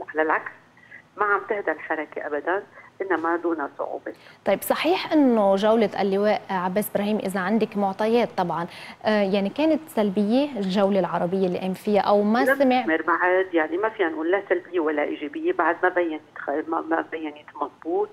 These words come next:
Speaker 1: مع الوقت بدها تبين و-، ومستمرة، ما انتهت بكويت وقطر. مثل ما شفتوا اليوم عمل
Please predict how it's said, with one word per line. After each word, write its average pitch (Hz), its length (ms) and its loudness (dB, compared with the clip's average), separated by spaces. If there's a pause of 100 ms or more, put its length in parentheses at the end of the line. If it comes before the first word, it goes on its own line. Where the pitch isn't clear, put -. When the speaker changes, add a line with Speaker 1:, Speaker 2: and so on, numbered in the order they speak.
Speaker 1:
مع 151 140 0
الوقت 156 300 -2 (100)
بدها 151 220 -2 (120)
تبين 180 420 2 (520)
و-، 156 520 4
ومستمرة، 185 880 0
ما 196 120 -2
انتهت 208 400 -2 (120)
بكويت 139 440 -4
وقطر. 170 440 0
مثل 165 180 -2
ما 151 80 -4
شفتوا - 340 -6
اليوم 143 280 -4
عمل 143 300 -6